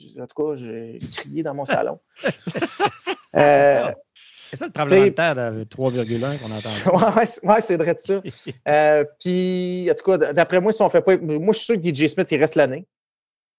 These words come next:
Speaker 1: Ça, c'est sûr.
Speaker 2: Ouais.
Speaker 1: Mais là, c'est Pierre Dorion, là. Là, il va falloir qu'il, qu'il fasse de quoi, là, parce que tu peux pas recommencer une année avec deux et huit.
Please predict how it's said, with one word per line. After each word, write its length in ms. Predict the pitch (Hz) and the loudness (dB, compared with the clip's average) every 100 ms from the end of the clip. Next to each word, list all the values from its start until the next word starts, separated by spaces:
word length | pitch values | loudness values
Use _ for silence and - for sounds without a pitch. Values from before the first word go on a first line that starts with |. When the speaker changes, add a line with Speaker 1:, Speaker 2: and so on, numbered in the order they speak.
| _ | _
Speaker 1:
Ça, 140 | - | -2
c'est 160 | 151 151 | 0 0
sûr. 380 | 143 151 185 185 _ _ - | 2 2 0 -6 _ _ -8
Speaker 2:
Ouais. 60 | 95 _ | -8 _
Speaker 1:
Mais 500 | 147 147 147 175 175 _ _ _ _ _ | -2 4 4 4 -4 _ _ _ _ _
là, 100 | 165 | 0
c'est 120 | 160 156 | 0 2
Pierre 220 | 170 156 | 4 6
Dorion, 400 | 151 151 151 113 | 6 4 2 -2
là. 100 | 113 | -6
Là, 60 | |
il 40 | 127 | -6
va 60 | 131 | -4
falloir 480 | 139 131 143 135 | 0 2 2 0
qu'il, 1700 | - 139 131 123 120 117 113 113 110 110 117 113 113 131 123 123 123 - | -4 -6 -2 -2 -2 -4 -6 -6 -6 -6 -8 -10 -10 -10 -10 -12 -14 -16
qu'il 120 | - | 0
fasse 180 | 147 135 | 2 4
de 100 | 127 | 2
quoi, 240 | 139 143 | 2 0
là, 100 | 131 | 0
parce 200 | 120 - | -6 -6
que 300 | 131 120 117 - _ _ _ _ | 2 2 2 -4 _ _ _ _
tu 100 | - | 2
peux 140 | 151 | 4
pas 120 | 151 | 4
recommencer 440 | 180 170 151 131 147 | 2 2 0 0 -2
une 100 | 147 | -2
année 260 | 127 139 147 | -2 0 0
avec 340 | 127 123 _ _ _ | 0 -4 _ _ _
deux 200 | 151 160 | 0 2
et 60 | 139 | 2
huit. 400 | 117 123 - | 2 -4 -8